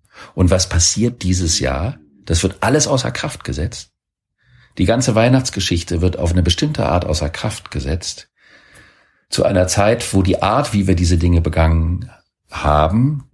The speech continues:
nicht mehr in der Zukunft so relevant sein werden und sich wandeln. Insofern finde ich das unglaublich, dass zu dem sogenannten Jahresende, was ja astrologisch keins ist, also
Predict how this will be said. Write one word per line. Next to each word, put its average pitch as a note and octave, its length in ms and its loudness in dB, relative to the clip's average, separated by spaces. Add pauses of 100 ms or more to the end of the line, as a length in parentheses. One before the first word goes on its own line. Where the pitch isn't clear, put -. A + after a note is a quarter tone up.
nicht F#2+ 440 -2
mehr G2+ 160 4
in G2 80 4
der E2+ 140 2
Zukunft - 440 -2
so F2+ 140 4
relevant G2 400 2
sein C2 260 -2
werden A#1+ 320 -8
und D#2+ 220 0
sich E2+ 220 2
wandeln. F2 500 2
Insofern D#2+ 520 4
finde D#2 240 0
ich D#2+ 80 -4
das - 200 -2
unglaublich, D#2 680 0
dass D#2 180 -2
zu - 120 -2
dem D2 160 0
sogenannten D2+ 480 2
Jahresende, D2 720 0 (220)
was - 160 -2
ja - 80 0
astrologisch D2 500 0
keins B1 300 -6
ist, - 340 -4 (960)
also G2 320 2